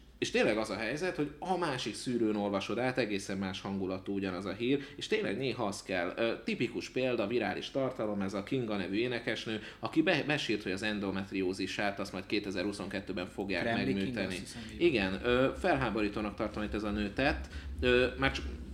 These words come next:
Speaker 1: onnan, hogy van egy ismerősöm, aki, akit pont ezzel műtöttek nemrég, és, ö, tudom, hogy nem ennyi év.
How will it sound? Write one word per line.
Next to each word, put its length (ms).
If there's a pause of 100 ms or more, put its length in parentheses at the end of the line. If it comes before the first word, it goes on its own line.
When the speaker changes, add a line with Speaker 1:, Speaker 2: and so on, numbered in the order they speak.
Speaker 1:
onnan, 240
hogy 100
van 140
egy 140
ismerősöm, 640
aki, 520
akit 360
pont 300
ezzel 280
műtöttek 540
nemrég, 560 (380)
és, 600
ö, 240
tudom, 300
hogy 160
nem 320 (120)
ennyi 260
év. 260